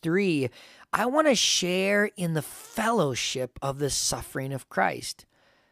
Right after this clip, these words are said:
There's so much suffering in this age, suffering that happens just because it happens,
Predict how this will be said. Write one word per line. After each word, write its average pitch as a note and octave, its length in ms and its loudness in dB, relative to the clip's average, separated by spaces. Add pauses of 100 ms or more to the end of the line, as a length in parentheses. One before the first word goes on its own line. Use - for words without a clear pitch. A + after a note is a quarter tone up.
(140)
There's F3+ 180 6
so D4+ 180 6
much D4 280 6
suffering G3+ 420 4
in D#3+ 140 4
this C#3+ 260 0
age, D3+ 440 2
suffering A#3 580 2
that D3+ 120 6
happens F#3 840 2 (140)
just G3+ 200 -2
because F3+ 280 -2
it C3 100 0
happens, D#3 640 0